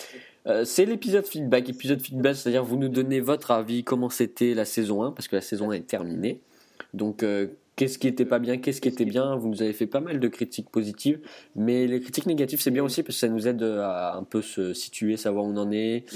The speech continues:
ce qui allait pas, ce qui allait, la qualité audio, enfin tout le bordel. Donc, on a quelques questions.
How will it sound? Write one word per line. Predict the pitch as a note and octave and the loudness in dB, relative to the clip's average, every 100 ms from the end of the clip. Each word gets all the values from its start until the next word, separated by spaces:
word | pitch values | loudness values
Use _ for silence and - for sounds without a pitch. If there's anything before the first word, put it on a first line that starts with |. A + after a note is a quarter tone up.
| - - - | -14 -16 -16
ce | - | -4
qui | - | 2
allait | A2 G#2+ | 4 4
pas, | A#2 | 2
ce | B2 - | 0 -2
qui | A2+ | 2
allait, | G#2+ A2 A#2 A#2 | 2 2 2 2
la | G#2+ G2 | 0 0
qualité | - G#2+ G2+ - G#2+ | 2 2 0 0 2
audio, | G#2 F#2+ G2+ A2 G#2+ G#2+ | 2 0 0 2 2 2
enfin | G2 - G2 - | 0 -2 -4 0
tout | B2 | 2
le | |
bordel. | G#2+ F#2 G#2+ C3+ - - - - | 2 2 0 -2 -6 -20 -12 -4
Donc, | G#2+ | 0
on | C3+ | 2
a | |
quelques | C#3+ G3 F#3 F3 | 4 2 2 0
questions. | - C#3 - D3 F#3 | 0 0 2 0 0